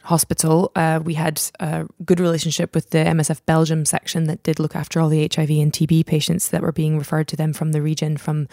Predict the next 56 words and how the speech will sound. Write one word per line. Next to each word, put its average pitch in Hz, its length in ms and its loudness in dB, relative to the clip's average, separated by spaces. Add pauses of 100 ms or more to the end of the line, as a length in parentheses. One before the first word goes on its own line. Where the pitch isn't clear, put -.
(280)
the 165 60 2
refugee 165 360 2
camp 156 320 0
in 156 260 2
Mpoko 160 320 0
by 151 100 -2
the 147 120 0
airport, 160 400 0 (120)
as 151 120 -4
well 156 160 0
as 156 120 -2
from 160 120 -4
the 147 60 -2
city. - 300 -4 (800)
And 180 80 2
so, 165 440 6 (100)
because 208 320 4
the 208 140 4
boy 185 240 6
still 170 240 2
had 160 160 0
surgical 156 420 0
issues, 151 320 -2
we 170 100 0
kept - 320 -8
him, 160 120 0
but 160 100 -6
he 165 100 0
was 160 140 0
in 160 60 0
an 156 100 0
isolation 160 580 -2
ward, 147 420 0
um, 147 260 0
until 156 260 2
we 147 80 4
had 143 180 0
him 147 120 -2
well 151 200 0
established. 156 680 -2 (420)
And 175 140 2
he 180 60 6
had 175 100 6
a 180 60 2
colostomy 151 480 0
bag, 151 440 -2
and 156 400 -2 (460)
he 156 160 0
was 185 160 6
really 185 220 4
struggling 151 480 -4
with 151 160 -4
all 156 120 -2
of 170 80 -4
this. - 380 -4
And 151 400 0